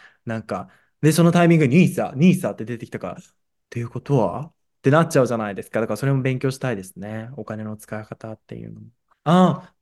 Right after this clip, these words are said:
お金の話では、で、ちょっと、あの、つながりがあるんですけど、ペンネーム、じゃ、じゃりんこちえさん、十七歳の、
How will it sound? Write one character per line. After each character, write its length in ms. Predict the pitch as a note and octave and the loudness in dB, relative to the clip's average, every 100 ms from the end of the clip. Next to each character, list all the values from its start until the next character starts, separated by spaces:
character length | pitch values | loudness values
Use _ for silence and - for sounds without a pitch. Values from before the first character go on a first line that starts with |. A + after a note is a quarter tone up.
| _ | _
お 80 | C#3+ | 0
金 200 | G3 G3+ | 4 4
の 100 | G3 | 4
話 240 | G3+ F#3 | 4 2
で 60 | F3+ | 2
は、 220 | D3 A#2+ C3+ | 2 0 0
で、 260 | C#3 C3 | 0 0
ち 80 | C#3 | -2
ょ 20 | |
っ 40 | C#3+ | -6
と、 260 | C3 - - | -6 -8 -4
あ 100 | C3+ | -2
の、 120 | C3 | -2
つ 100 | D3 | 0
な 80 | D3 | 2
が 80 | D3 | 4
り 60 | |
が 140 | C#3+ C#3+ | 4 4
あ 40 | |
る 100 | C#3 | 2
ん 40 | |
で 60 | A2+ | -4
す 60 | - | -6
け 80 | |
ど、 80 | A#2 | -6
ペ 160 | C3 E3 | 0 2
ン 60 | |
ネ 140 | E3+ E3 | 2 2
ー 40 | |
ム、 260 | C3 A#2 - | 0 -2 -6
じ 100 | - | -4
ゃ、 260 | C3+ C3 - | -2 -4 -6
じ 100 | - | -2
ゃ 160 | C3+ C3 | 0 0
り 220 | D3+ D#3 | -2 -2
ん 240 | D#3 D3 | -4 -6
こ 240 | D3 D3+ C#3+ | 2 2 2
ち 160 | - | 0
え 80 | C3+ | -2
さ 220 | A#2+ G#2+ | -2 -12
ん、 80 | F#2+ | -8
十 160 | C3 D#3+ | -4 0
七 200 | E3 E3 | 2 0
歳 220 | D#3+ A#2 | 0 -4
の、 140 | G2 | -6